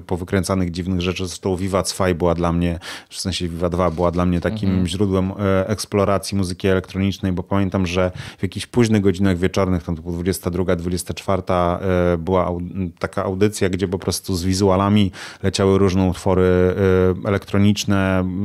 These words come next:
Speaker 1: Ba-, bardzo, mm, duży przekrój tych kawałków był, w sensie jeżeli chodzi o style, bo tam były i drum and bassowe rzeczy, i house'owe, i, e, i minimalist-, i mi-, minimalowe, no po prostu mnóstwo różnych ciekawych rzeczy.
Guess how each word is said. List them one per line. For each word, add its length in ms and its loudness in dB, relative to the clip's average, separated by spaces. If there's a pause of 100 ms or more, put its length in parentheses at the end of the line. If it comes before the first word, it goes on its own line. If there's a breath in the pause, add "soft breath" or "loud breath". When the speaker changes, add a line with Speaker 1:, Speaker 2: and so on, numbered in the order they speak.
(160)
Speaker 1:
Ba-, 300 -4
bardzo, 380 2 (160)
mm, 600 2
duży 220 4
przekrój 420 0
tych 180 -4
kawałków 480 -2
był, 140 2
w 80 -8
sensie 300 -2
jeżeli 220 -4
chodzi 240 -2
o 60 4
style, 320 0 (280 loud breath)
bo 80 -8
tam 160 0
były 160 4
i 40 2
drum 180 0
and 100 0
bassowe 400 2
rzeczy, 280 0
i 40 2
house'owe, 560 0
i, 300 -2 (280)
e, 40 -2
i 140 -2
minimalist-, 640 0
i 60 0
mi-, 220 4
minimalowe, 500 2
no 100 4
po 100 -6
prostu 340 0
mnóstwo 540 2
różnych 280 2
ciekawych 400 0
rzeczy. 340 2